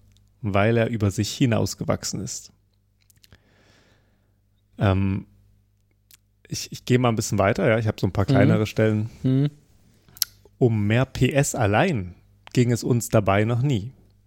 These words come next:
Speaker 1: sondern um mehr Ideen pro P S,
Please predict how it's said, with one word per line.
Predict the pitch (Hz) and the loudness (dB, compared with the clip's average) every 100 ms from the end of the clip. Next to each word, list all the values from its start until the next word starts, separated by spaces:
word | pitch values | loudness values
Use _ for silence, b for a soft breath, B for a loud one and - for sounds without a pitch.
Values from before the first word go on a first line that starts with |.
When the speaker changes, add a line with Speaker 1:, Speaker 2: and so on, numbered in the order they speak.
| _ _ _ _ - | _ _ _ _ -2
Speaker 1:
sondern | 110 110 123 139 175 _ _ _ - | 0 2 2 0 -6 _ _ _ -8
um | - 98 | -2 2
mehr | 110 135 | 2 0
Ideen | 196 113 113 131 139 127 | 0 -2 0 0 -2 -6
pro | - 160 180 | -4 0 0
P | - - | 0 -2
S, | 170 147 - - | 0 -2 -4 -10